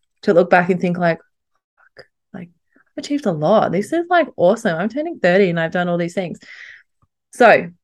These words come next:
I turned thirty-four this year. And I am, I feel like, I mean, last year I probably could have had it, but I was not well.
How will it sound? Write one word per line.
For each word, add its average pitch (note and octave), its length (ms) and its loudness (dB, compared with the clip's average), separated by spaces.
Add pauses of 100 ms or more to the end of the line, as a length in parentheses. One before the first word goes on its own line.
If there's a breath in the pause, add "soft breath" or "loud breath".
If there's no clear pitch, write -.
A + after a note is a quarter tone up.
(460)
I G3 80 -2
turned F#3+ 200 0
thirty-four B3 360 2
this G#3 220 2
year. G3 360 2 (380)
And F#3+ 140 -2
I F3 260 -2 (120)
am, F3+ 460 -4
I F3 80 -4
feel G3 180 -2
like, F3+ 400 0
I F#3+ 60 -2
mean, F3+ 120 -2
last F3 220 -2
year F3 80 0
I E3+ 40 -8
probably E3+ 200 -4
could E3 160 -8
have D#3+ 140 -6
had D3+ 120 0
it, D3+ 80 -2
but D3+ 100 -2
I D3+ 60 2
was D#3 140 -4
not F3+ 240 0
well. F3+ 320 -2